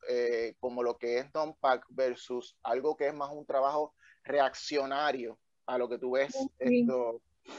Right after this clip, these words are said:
Speaker 1: esto de, eh, eh, por ahí, eh, tú misma lo mencionaste ahorita, que era como que, eh, con De La Nada, tú, tú como que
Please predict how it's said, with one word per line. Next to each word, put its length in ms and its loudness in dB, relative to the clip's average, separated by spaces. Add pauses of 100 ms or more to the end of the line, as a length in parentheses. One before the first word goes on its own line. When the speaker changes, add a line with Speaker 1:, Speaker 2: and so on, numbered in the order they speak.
(240)
Speaker 1:
esto 840 0
de, 120 -2
eh, 440 -4
eh, 40 -8
por 180 -4
ahí, 280 0
eh, 340 0
tú 80 -8
misma 300 -2
lo 100 4
mencionaste 600 -6
ahorita, 420 0
que 60 -2
era 140 0
como 240 -6
que, 300 -2 (580)
eh, 240 -2
con 160 -2
De 120 2
La 100 2
Nada, 400 4
tú, 300 -2 (640)
tú 360 0
como 220 -2
que 480 0